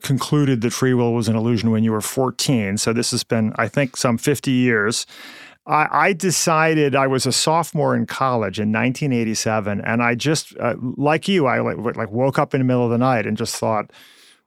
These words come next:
"Wait a second, this doesn't make any sense at all." You know, this, this, uh, like, science and free will are not compatible. And this has made me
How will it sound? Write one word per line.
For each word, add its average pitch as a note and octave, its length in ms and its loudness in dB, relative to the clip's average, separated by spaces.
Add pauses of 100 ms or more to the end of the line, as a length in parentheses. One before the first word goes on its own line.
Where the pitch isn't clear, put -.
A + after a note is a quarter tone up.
"Wait D#3+ 320 0
a D#3 60 2
second, - 540 -4 (500)
this C3+ 260 2
doesn't C3 300 2
make A#2+ 200 2
any A#2 160 2
sense G#2 320 -2
at A#2 80 2
all." B2+ 320 2
You B2 80 0
know, B2 120 2
this, B2 180 0 (160)
this, A2 280 -2
uh, G2 320 0
like, - 180 -2
science A#2+ 580 2
and G#2+ 220 -2
free A#2 160 0
will G#2 240 0
are G2+ 100 2
not G2+ 200 0
compatible. A2 640 0 (440)
And C#3+ 180 2
this G3 220 2
has F3 160 0
made D3 280 2
me B2+ 340 2